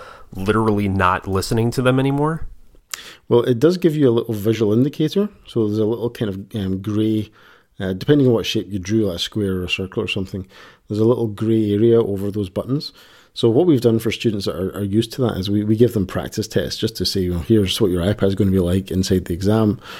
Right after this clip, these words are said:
Speaker 2: um, and this is why, this is why these buttons don't work." And they,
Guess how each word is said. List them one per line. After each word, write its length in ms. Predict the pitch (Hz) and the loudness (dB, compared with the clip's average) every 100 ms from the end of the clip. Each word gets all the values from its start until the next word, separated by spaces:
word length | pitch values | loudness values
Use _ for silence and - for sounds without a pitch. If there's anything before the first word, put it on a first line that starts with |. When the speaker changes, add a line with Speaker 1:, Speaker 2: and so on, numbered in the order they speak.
| - - 90 | -18 -10 -4
Speaker 2:
um, 240 | 82 80 | -2 -4
and 140 | 90 92 | -2 0
this 160 | 101 | 0
is 120 | 95 - | -2 -2
why, 320 | 95 90 90 87 - - | 0 0 -2 -4 -12 -4
this 160 | 110 110 | -2 -2
is 160 | 92 | 2
why 160 | 98 104 | 2 4
these 180 | 107 98 | 2 2
buttons 300 | 92 95 95 | 0 0 0
don't 200 | 98 90 | -2 -2
work." 300 | 90 - 101 | -4 -4 -6
And 240 | 90 87 - | -4 -6 -4
they, 220 | 90 | -4